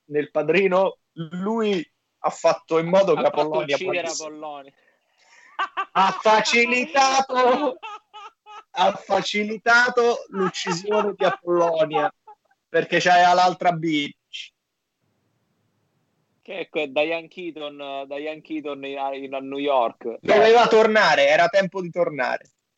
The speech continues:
Speaker 2: Era tempo di tornare e quindi lui ha fatto uccidere Apollonia.
Speaker 1: Che non è delitto d'onore, perché d'onore è quando si tradiscono, è delitto di,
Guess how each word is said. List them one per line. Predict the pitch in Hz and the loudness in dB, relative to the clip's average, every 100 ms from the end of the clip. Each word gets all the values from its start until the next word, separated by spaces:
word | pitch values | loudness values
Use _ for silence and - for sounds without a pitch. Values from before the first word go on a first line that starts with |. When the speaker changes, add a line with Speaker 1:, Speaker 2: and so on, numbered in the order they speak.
| _ | _
Speaker 2:
Era | - 131 143 | -8 -6 -6
tempo | 160 160 160 | -10 -10 -8
di | 156 | -4
tornare | 165 175 185 | -4 -2 -2
e | 165 | -2
quindi | 156 147 | -8 -10
lui | 156 | -6
ha | 170 | -8
fatto | - 135 - | -6 -8 -8
uccidere | 139 - 156 143 139 | -12 -8 -6 -4 -4
Apollonia. | 135 131 127 113 104 101 98 _ _ _ _ | -4 -6 -4 -6 -6 -12 -18 _ _ _ _
Speaker 1:
Che | - 196 190 | 0 2 4
non | 190 233 | 2 4
è | 233 | 4
delitto | 180 185 185 180 | 4 2 2 0
d'onore, | 170 175 185 220 220 | -4 0 2 4 4
perché | 170 165 156 | 2 -2 -2
d'onore | 175 196 | 0 2
è | 185 | 0
quando | 165 156 | 0 0
si | 147 | -2
tradiscono, | 143 156 151 - 135 | -2 -2 -2 -2 -2
è | 139 | 0
delitto | 160 175 - | -2 -2 -4
di, | 165 160 156 156 | 0 2 4 2